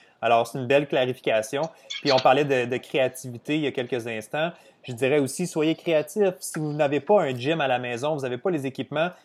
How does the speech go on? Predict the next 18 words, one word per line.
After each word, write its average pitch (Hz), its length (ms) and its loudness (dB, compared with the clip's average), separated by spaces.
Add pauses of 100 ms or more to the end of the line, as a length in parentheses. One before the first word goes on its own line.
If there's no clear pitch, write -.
(140)
est-ce 120 160 -6
que 139 80 -6
vous 120 80 -2
avez 123 140 2
un, 127 280 -2 (220)
un 127 200 -4
ami, 151 380 0
un 135 100 0
collègue, 151 520 0
euh, 123 520 -2 (160)
des 131 180 -2
gens 151 180 -2
de 147 40 -2
la 131 120 2
famille, 160 500 -2
un 131 100 -2
cousin, 165 580 -2
euh, 123 140 0